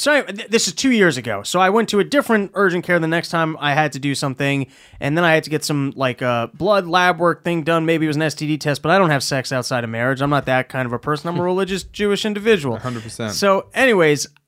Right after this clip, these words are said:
Speaker 2: Do your parents listen to this?
Speaker 1: Eh, they might. Who knows? Anyways, <laughs> I hope not.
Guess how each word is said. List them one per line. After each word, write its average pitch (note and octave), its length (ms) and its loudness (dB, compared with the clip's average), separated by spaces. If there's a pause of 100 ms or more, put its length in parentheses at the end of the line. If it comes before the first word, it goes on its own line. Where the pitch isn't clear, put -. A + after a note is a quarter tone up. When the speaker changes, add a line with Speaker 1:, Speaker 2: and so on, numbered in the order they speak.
Speaker 2:
Do F#3+ 60 -10
your A#3 80 -8
parents F#3 460 -12
listen D#4 220 -18
to D#4+ 80 -14
this? D4 140 -14
Speaker 1:
Eh, A#3+ 140 4
they D#3+ 120 2
might. B2 320 -2
Who F#3 120 0
knows? C3 340 -4
Anyways, G3+ 400 2
<laughs> G#3+ 200 0
I F3 220 0
hope F#3+ 280 0
not. B2+ 300 -2